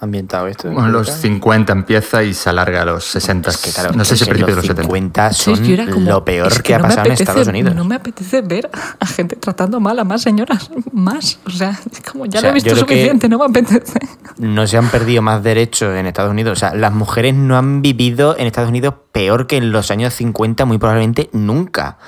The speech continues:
Speaker 1: Porque era como, tú eres una máquina de hacer comida y parir y tienes que estar en tu casa, encerrada,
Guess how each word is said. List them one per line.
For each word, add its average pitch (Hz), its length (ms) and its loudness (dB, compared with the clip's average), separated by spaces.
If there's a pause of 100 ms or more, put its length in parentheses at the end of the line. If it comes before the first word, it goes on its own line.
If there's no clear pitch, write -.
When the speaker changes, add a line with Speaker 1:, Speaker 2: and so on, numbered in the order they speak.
(200)
Speaker 1:
Porque 123 180 2
era 147 120 6
como, 120 260 2
tú 151 200 4
eres 135 200 2
una 139 100 4
máquina 131 560 -2
de 110 540 0
hacer 120 320 -2
comida 139 320 2
y 113 100 2
parir 107 560 0
y 117 100 -2
tienes 127 220 0
que 135 60 0
estar 131 180 2
en 110 220 0
tu 98 180 -2
casa, 151 500 2
encerrada, 127 880 2